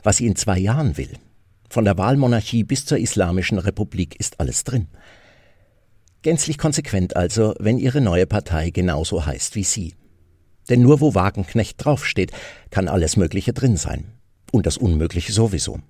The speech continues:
Vielleicht macht sie auch das so attraktiv für viele. Sie ist das Gegenteil von Angie Merkel.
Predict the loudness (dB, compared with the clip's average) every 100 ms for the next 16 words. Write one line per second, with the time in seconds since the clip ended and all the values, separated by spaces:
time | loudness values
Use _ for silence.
0 | _ _ _ _ _ _ _ _ _ -4
1 | -2 -2 -2 -4 -2 -4 -6 -6 -6 -6
2 | -6 -6 -6 -8 -10 -8 -8 -6 -8 -8
3 | -10 -10 -14 _ _ _ -14 -6 -6 -4
4 | -4 -2 0 0 0 -2 -2 0 -2 0
5 | -2 -2 0 2 0 -2 -12